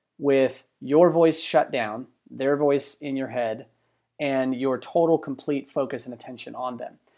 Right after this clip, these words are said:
You know, I, I think reasonably saying that sixty to ninety seconds of that level of attention is, is probably where we would start to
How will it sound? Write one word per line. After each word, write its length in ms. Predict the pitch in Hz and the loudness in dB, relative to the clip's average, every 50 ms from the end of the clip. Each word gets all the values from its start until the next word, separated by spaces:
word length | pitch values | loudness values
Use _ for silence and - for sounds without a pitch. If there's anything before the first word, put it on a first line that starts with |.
| _ _ _ _ _ | _ _ _ _ _
You 80 | - 247 | -2 0
know, 120 | 247 240 - | 0 2 2
I, 40 | - | 2
I 40 | 190 | 2
think 280 | - 240 240 220 185 - | 4 2 0 0 -2 -4
reasonably 920 | - 165 160 156 165 175 190 196 208 180 - 180 170 160 147 147 147 147 139 | -4 -4 -2 0 2 2 4 4 4 2 2 0 0 0 0 -2 -2 -4 -4
saying 680 | 127 - - - 135 127 127 123 123 123 123 123 123 120 _ _ _ _ _ _ _ _ - | -4 -6 -8 -10 -10 -10 -10 -10 -12 -14 -14 -14 -16 -18 _ _ _ _ _ _ _ _ -20
that 400 | 147 127 131 127 127 123 - - | -10 -4 -2 0 0 0 -2 -6
sixty 420 | - - - 160 160 - - 160 | -4 -2 0 0 0 0 -2 -2
to 120 | 143 143 | -2 -2
ninety 300 | 135 127 127 139 139 135 | -2 -2 -2 -2 -4 -6
seconds 500 | 131 - - 135 127 - 147 139 131 - | -6 -4 -4 -4 -4 -4 -8 -10 -8 -8
of 160 | 151 117 117 - | -8 -8 -6 -2
that 320 | 139 131 135 135 - 135 | 0 0 0 0 -2 -2
level 280 | 135 127 123 131 131 127 | -2 -2 -2 -2 -4 -6
of 80 | 117 | -6
attention 680 | 123 120 - - 131 127 127 - 156 170 180 190 185 185 _ _ _ _ _ _ _ _ _ | -8 -10 -12 -12 -14 -14 -12 -10 -10 -8 -8 -10 -12 -14 _ _ _ _ _ _ _ _ _
is, 600 | 143 139 135 131 131 127 123 123 - - - - _ _ | -6 -4 -4 -2 -2 -4 -6 -8 -8 -10 -12 -14 _ _
is 280 | 143 131 127 127 123 - | -10 -10 -10 -10 -12 -16
probably 360 | - - 156 143 139 139 139 | -6 -2 -2 0 0 0 0
where 140 | 139 135 131 | 0 0 0
we 140 | 131 135 | 0 0
would 160 | 135 131 131 131 | 0 0 -2 -2
start 300 | - - 135 135 135 - | 0 0 0 0 0 -2
to 280 | - 139 127 113 - | -2 -2 -2 -2 -4